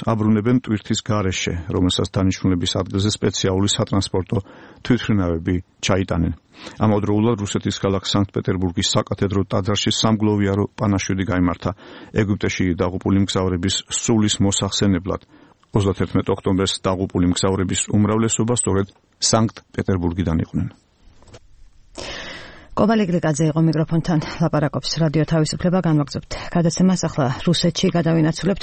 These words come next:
Speaker 2: დღეს მოსკოვში დააკავეს რუსი ხელოვანი პიოტრ პავლენსკი, რომელსაც ვანდალიზმში ადანაშაულებენ. მიზეზი ის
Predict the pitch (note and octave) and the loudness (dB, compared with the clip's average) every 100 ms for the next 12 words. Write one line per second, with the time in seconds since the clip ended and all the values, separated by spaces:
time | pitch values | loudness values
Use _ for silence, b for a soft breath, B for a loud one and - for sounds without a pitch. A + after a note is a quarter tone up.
0 | - F3 - E3+ D#3+ D3 - F3+ D3 F3 | -2 -2 0 0 0 -2 0 0 2 2
1 | E3 D#3 D#3+ - D#3+ D#3 - D3+ - E3 | 2 2 2 2 2 0 0 -2 2 2
2 | E3+ F3 G3 F#3 - D#3 - - B B | 4 4 2 0 0 0 -2 -8 B B
3 | - - G#3 F#3 E3+ - G3+ A3 D#3+ D#3+ | -4 2 4 4 2 0 0 2 2 2
4 | G3 F#3+ D3 F3+ F#3+ E3+ D#3 D#3 - D3 | -2 -2 2 2 4 2 0 -2 -2 -2
5 | C3+ C#3+ - C3+ B2 C3+ C#3 B B B | 0 0 0 -4 -6 -6 -10 B B B
6 | B B B B - G3+ G3 A3+ F3+ B3 | B B B B 0 2 2 2 2 4
7 | B3+ B E3 G#3+ | 2 B 0 0